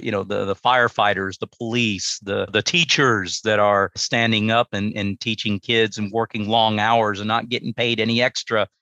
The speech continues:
for the hundreds and hundreds and thousands of papers <laughs> that they have to grade and the stuff they have to put up with and, and the love that they have for their kids, whether it's returned or not, you know, that, that give and give and give without expecting, I mean, they get a paycheck, but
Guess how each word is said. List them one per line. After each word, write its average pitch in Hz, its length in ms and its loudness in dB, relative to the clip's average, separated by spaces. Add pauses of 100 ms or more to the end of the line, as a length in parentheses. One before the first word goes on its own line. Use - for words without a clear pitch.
(220)
for 123 60 -6
the 113 100 2
hundreds 147 360 2
and 120 100 4
hundreds 131 280 0
and 120 160 -2
thousands 135 380 2
of 117 100 -4
papers 156 540 -2 (100)
<laughs> - 120 -10
that 147 100 2
they 135 120 4
have 135 180 0
to 120 80 -4
grade 131 460 2
and 117 80 2
the 107 60 0
stuff - 260 0
they 123 120 2
have 123 180 2
to 113 140 -18
put 120 140 0
up 117 180 2
with 107 380 -2
and, 104 180 -4 (400)
and 117 100 2
the 110 80 2
love 117 280 4
that 113 140 0
they 117 120 2
have 113 240 0
for - 80 -20
their 107 180 -4 (120)
kids, 117 360 4
whether 104 300 0
it's - 380 -2
returned 110 560 0
or 98 100 -4
not, 107 480 2 (440)
you 104 120 -2
know, 95 260 -2
that, 101 260 -2
that 104 200 -2
give 127 220 0
and 127 160 2
give 127 160 2
and 110 180 -2
give 127 220 2
without 107 260 2
expecting, - 480 -4
I - 40 0
mean, 107 100 0
they 101 100 0
get 131 140 2
a - 20 -8
paycheck, 98 580 -2
but 98 160 0